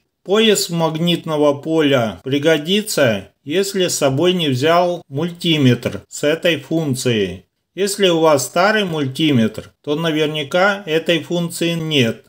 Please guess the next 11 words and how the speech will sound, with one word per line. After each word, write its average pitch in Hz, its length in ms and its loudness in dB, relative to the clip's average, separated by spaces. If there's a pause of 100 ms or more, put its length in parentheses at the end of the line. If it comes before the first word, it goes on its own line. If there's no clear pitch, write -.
(100)
и 113 100 -6
данные 175 520 2
клещи 175 760 2
будут 131 460 2
не 143 160 -4
лишними. 123 800 0 (500)
Если 208 400 0
у 180 140 4
вас 185 300 2
остались 180 640 0
вопросы, 156 880 0